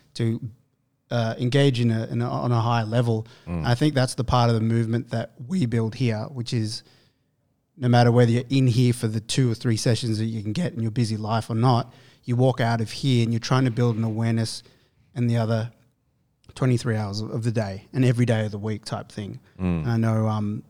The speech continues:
Speaker 1: yeah, for a lot of people, exercise is you just go there and then you go
Speaker 2: Mm.
Speaker 1: and you switch off and you just fucking do whatever you do for the rest of the day.
Speaker 2: Mm, mm.
Speaker 1: So I, I feel like, and I listened to,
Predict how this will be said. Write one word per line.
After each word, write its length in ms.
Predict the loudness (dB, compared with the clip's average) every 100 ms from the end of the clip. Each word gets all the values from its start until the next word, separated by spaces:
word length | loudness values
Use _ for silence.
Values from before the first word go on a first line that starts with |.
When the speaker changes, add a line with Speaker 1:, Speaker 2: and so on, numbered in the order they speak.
| _ _ _
Speaker 1:
yeah, 100 | -2
for 160 | 0 -2
a 40 |
lot 200 | 2 0
of 60 | 2
people, 340 | 0 0 -2
exercise 480 | -2 -2 -4 -4 -4
is 380 | -4 -4 -4 -4
you 80 | -2
just 240 | -2 0
go 180 | 2 2
there 360 | 2 2 2 0
and 120 | 0
then 80 | 0
you 100 | 2
go 300 | 4 4 4
Speaker 2:
Mm. 40 |
Speaker 1:
and 100 | 2
you 60 | 0
switch 320 | -2 -2 0
off 220 | 0 0
and 100 | 0
you 80 | 0
just 200 | -2 -4
fucking 280 | -6 -4 -4
do 160 | -2
whatever 260 | 0 -2 -2
you 140 | -2
do 160 | -2 -2
for 100 | -2
the 100 | -4
rest 200 | -4 -4
of 60 | -8
the 80 |
day. 360 | -6 -4 -4 -8 -8 0
Speaker 2:
Mm, 280 | 2 2
mm. 140 | 0 2
Speaker 1:
So 340 | 4 4 2
I, 180 | 0 -2 -4 -12
I 60 | -8
feel 220 | 0 4
like, 180 | 4 2 -4 -12 -4
and 160 | 2
I 80 | 4
listened 500 | 4 2 4 2 2
to, 300 | 2 2 0